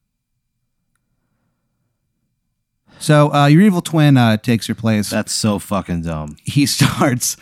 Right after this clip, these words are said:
Speaker 1: uh, doing stand-up comedy and stuff, but, like, e-, like, you know, like, evil version of it, you know?
Speaker 2: Yeah.
Speaker 1: Uh, or, like, he'll just, like, go after people in the crowd and just be kinda mean and stuff like that.
Speaker 2: Is he funny?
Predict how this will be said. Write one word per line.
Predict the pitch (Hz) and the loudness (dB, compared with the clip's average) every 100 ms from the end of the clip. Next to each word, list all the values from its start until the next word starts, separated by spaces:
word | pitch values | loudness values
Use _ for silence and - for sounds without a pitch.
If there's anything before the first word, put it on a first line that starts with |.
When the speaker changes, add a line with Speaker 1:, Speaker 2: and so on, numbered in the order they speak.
| - _ - | -20 _ -2
Speaker 1:
uh, | 113 107 107 | 0 2 0
doing | 104 107 127 123 | -2 0 0 2
stand-up | 147 127 - | 0 0 0
comedy | 165 156 156 | 0 2 2
and | 143 | 2
stuff, | 156 - | 2 2
but, | |
like, | 127 - 110 | -2 -2 -6
e-, | 113 | -4
like, | 117 - - | -4 -4 0
you | 135 | 2
know, | 107 98 | 2 0
like, | 104 | -4
evil | 117 123 127 | 0 0 0
version | 120 131 120 131 | 0 0 2 0
of | 127 127 | 0 -2
it, | 131 139 - | -2 -4 0
you | 127 | 2
know? | |
Speaker 2:
Yeah. | 107 104 104 _ _ _ | 2 0 -4 _ _ _
Speaker 1:
Uh, | 113 117 104 104 104 | 0 2 2 2 0
or, | 113 | 0
like, | 113 107 | 0 0
he'll | - 123 | 0 0
just, | 113 113 - | 0 -2 -2
like, | 107 104 - | -2 -2 0
go | 135 | 2
after | 123 120 | 2 0
people | 131 123 113 | 2 2 2
in | |
the | 107 | 0
crowd | - 135 127 127 120 | 0 2 4 4 2
and | 117 | 2
just | 113 | 0
be | 117 | 0
kinda | 123 113 | 0 0
mean | 101 110 117 113 - _ - | 2 2 2 0 -4 _ -10
and | 104 | -6
stuff | 123 107 | -4 -2
like | 107 | 0
that. | 110 110 | 0 0
Speaker 2:
Is | 104 | -2
he | 95 | -6
funny? | 104 95 104 113 | -2 0 0 -2